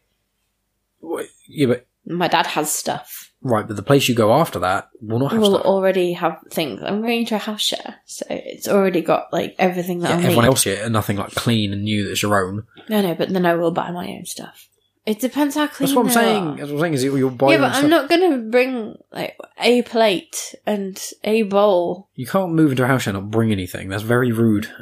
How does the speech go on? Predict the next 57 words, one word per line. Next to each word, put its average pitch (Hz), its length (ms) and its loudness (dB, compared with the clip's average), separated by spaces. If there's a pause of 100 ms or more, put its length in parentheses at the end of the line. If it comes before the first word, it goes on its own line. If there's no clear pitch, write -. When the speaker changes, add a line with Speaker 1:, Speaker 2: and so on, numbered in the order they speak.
(100)
Speaker 2:
I'm, 269 320 -6 (560)
I'll 269 260 2
make 302 320 4
a 254 80 2
cake 262 400 0
or 202 120 -6
something. 196 500 -8 (200)
Speaker 1:
Well, 151 120 -2
no, 180 60 0
but 160 80 -2
it's 139 100 0
Speaker 2:
But, - 60 6
Speaker 1:
just 127 100 0
using 139 300 4
Speaker 2:
um, 131 80 2
Speaker 1:
everyone 127 160 2
else's 117 220 -2
stuff. - 360 -4
Speaker 2:
No, 269 160 -2
Speaker 1:
It's 240 120 -2
like 240 120 0
Speaker 2:
I'll 240 140 0
obviously 285 360 0
buy 254 400 -4
something. 190 480 -12
But - 80 -2
Speaker 1:
That's - 60 0
what - 0 -
Speaker 2:
I'm 240 80 2
Speaker 1:
I'm 262 60 4
Speaker 2:
not - 80 4
Speaker 1:
telling 160 160 4
you, 156 80 4
Speaker 2:
gonna 294 100 4
Speaker 1:
is 214 100 2
you 214 60 2
Speaker 2:
bring 233 300 2
Speaker 1:
shouldn't 180 340 -10
Speaker 2:
one 226 280 0
plate - 680 -4
Speaker 1:
But 143 80 -6
what 156 80 -6
you're 165 100 -2
saying, 175 240 -2
I'm - 60 -12
Speaker 2:
from 156 180 2
Speaker 1:
telling 202 220 0
Speaker 2:
this 226 240 -2
house. 190 440 -6
Speaker 1:
I'm 156 80 0
telling 175 180 2
you, 147 40 0
you 135 80 -4
shouldn't 139 260 -2
bring 135 400 -2
one 117 280 2
thing. 113 380 -6